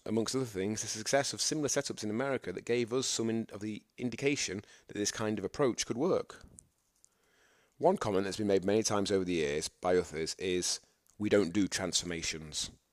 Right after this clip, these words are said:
I've covered before that a transformation is a significant lasting change. So if they're not doing transformations, they can only be doing insignificant temporary changes.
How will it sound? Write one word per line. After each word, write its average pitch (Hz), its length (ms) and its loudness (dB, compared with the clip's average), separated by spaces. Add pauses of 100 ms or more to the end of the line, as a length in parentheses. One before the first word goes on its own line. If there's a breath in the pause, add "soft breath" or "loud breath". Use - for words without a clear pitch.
(720 loud breath)
I've 123 100 -6
covered 139 260 4
before 98 320 2
that 76 100 0
a - 20 0
transformation 101 840 0
is 85 120 -4
a 87 80 -6
significant 98 800 -2
lasting 90 500 -4
change. 82 560 -6 (480 loud breath)
So - 140 -8
if 90 60 -8
they're 92 120 -2
not 113 320 0
doing 127 260 2
transformations, 104 920 -4
they 92 100 -4
can 95 140 -4
only 110 220 2
be 98 80 -4
doing 98 380 0
insignificant 107 880 -2 (160)
temporary 90 540 -6
changes. 78 640 -8